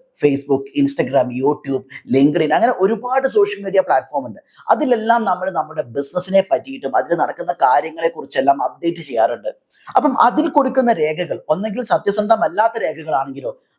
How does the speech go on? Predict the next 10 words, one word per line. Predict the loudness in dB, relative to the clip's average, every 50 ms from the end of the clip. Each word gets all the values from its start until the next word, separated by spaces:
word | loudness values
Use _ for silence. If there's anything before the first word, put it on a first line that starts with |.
| 0
അല്ലെങ്കിൽ | 0 2 2 2 0 0 0
കുറച്ചുകൂടി | 0 0 0 0 0 0 2 2
നമ്മൾ | 2 0 -2 -4 -4 -4
എക്സാഗ്രേറ്റ് | -6 -6 -6 -4 -2 -2 0 2 2 0 0 0
ചെയ്യുകയാണെങ്കിൽ | 0 2 4 6 6 4 4 2 0 -2 -2 -4 -6 -8 -12 _ _ _ _
നമ്മൾ | 0 0 2 0 0 0
ഇന്റഗ്രിറ്റിയെ | -2 0 2 2 0 0 -4 -2 2 2 2
മാത്രമല്ല | 2 0 -4 -4 -4 -4 -4 -4 -2 0 0 0
അവിടെ | 0 0
ബാധിക്കുന്നത്, | 0 0 0 -2 -4 -6 -12 -16 -14 -12 -12 -12 -14